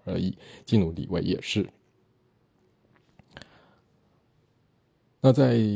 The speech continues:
《危险关系》这个改编自拉克洛的小说的电影里面呢，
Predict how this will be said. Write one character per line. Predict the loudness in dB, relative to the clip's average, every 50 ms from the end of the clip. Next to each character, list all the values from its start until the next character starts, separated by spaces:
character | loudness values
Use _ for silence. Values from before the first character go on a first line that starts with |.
| -2 -2 2
《危 | 2 2 2
险 | 2 0 -2
关 | -2 -2 -2
系》 | -2 -2 -4 -2
这 | -2 -2
个 |
改 | -2 -2 -4 -4
编 | -4 -4 -4
自 | -2 -2 -2
拉 | -2 0 0
克 | 0 0 0 0
洛 | 0 -2 -2 0 0 -2 -2
的 | -4 -6 -6 -6 -6 -6 -8 -8 -10 -10 -12 -12 -14 -14 -14 -16 -18 -18 -20 -20 -14 -8
小 | -6 -6 -6 -4
说 | 0 0 2 2
的 | 2 0 0
电 | 2 2 2 2
影 | 2 0
里 | -2 -2
面 | -2 -2 -2 0 -2
呢， | -4 -4 -6 -8